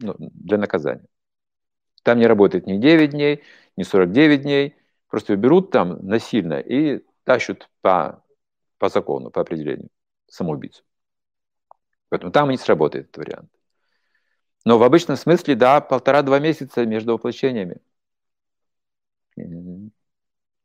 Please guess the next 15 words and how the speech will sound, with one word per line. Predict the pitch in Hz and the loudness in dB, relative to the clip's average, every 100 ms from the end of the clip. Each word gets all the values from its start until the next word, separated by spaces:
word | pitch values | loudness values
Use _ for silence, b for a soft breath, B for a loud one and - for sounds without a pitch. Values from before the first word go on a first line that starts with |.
| _ _ _ _ | _ _ _ _
Поэтому | 98 - 85 | -14 -10 -4
есть | 87 - | -2 2
разные, | 104 117 113 98 | 2 2 2 -2
если | - | -2
не | 90 85 | -2 -2
в | 80 | 0
благости | 85 113 113 101 | 2 2 2 0
человек | 104 - 87 | -6 -6 -6
умирает, | 87 80 - 82 80 76 69 - | -8 -10 -10 -8 -2 0 -2 -4
то | - | -8
он | 69 71 | -8 -8
идет | 73 71 | -8 -8
на | 76 65 64 - | -6 -6 -8 -14
райские | 80 85 73 - 82 | -2 0 0 -4 -4
планеты, | 85 90 117 127 107 104 | 0 2 2 2 -2 -2